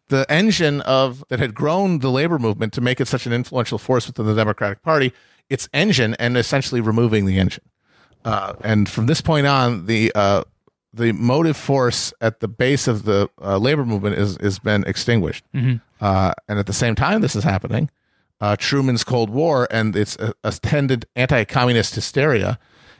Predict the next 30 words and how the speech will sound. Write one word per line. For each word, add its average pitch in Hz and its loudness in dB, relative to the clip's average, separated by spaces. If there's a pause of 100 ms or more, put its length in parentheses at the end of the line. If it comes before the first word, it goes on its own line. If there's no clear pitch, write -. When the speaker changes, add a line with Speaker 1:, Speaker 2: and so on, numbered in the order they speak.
(100)
Speaker 1:
is 113 0
causing 127 0
a 107 2
Red 139 0
Scare 92 -6
Speaker 2:
Mm-hmm. 127 0
Speaker 1:
that - 0
leads 127 -2
to 120 0
the, 110 0
uh, 98 0 (560)
the 113 -4
purging 160 -2
of 120 0
communists 143 -2
from 120 -4
high 131 2
positions 120 -2
in 101 0
the 92 -4
Democratic 131 -2
Party 107 0
and 98 2
in 95 0
the 95 0
labor 143 0
movement, 131 -2
specifically 139 -2
in 110 -2
the 104 0